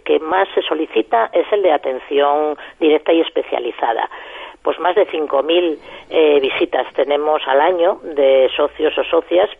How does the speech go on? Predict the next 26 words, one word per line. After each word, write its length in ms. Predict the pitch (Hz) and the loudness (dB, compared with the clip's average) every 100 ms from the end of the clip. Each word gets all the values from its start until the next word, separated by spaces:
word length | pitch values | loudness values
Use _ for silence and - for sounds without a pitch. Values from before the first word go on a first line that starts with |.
| _ _ - - | _ _ -20 -10
en 100 | 175 | -4
relación 320 | 160 147 156 | 0 0 0
con 160 | 156 170 | 0 0
este 220 | 147 139 | 0 -4
programa, 520 | - 127 123 127 117 113 - - - - | -2 0 0 0 -2 -12 -16 -18 -12 -4
porque 200 | 170 156 | -2 0
al 80 | |
final, 380 | - 165 220 247 - - - - - | 0 2 2 0 -4 -18 -18 -18 -2
eh, 480 | 180 175 165 165 160 | 4 6 6 6 6
bueno, 200 | 180 170 | 4 2
pues 260 | - 147 147 | 0 -2 -2
nuestra 220 | 139 139 | -4 -4
asociación 760 | - - 147 - 196 220 220 | -2 -2 -2 0 2 4 4
lo 80 | 190 | 4
que 100 | 156 | 2
intenta 420 | 139 160 160 170 - | 0 0 2 0 2
ser 100 | 175 | 0
es 80 | |
un 140 | 175 170 | 0 0
punto 260 | 185 180 | 0 2
de 100 | 180 | 4
encuentro, 560 | 151 147 180 165 151 139 | 4 2 2 2 2 0
¿no? 180 | 165 254 | 2 2
Para 360 | 165 135 135 | 2 2 2
cualquier 400 | 135 131 127 156 | 2 0 0 0
persona 540 | - 170 - 190 185 | 0 0 2 2 2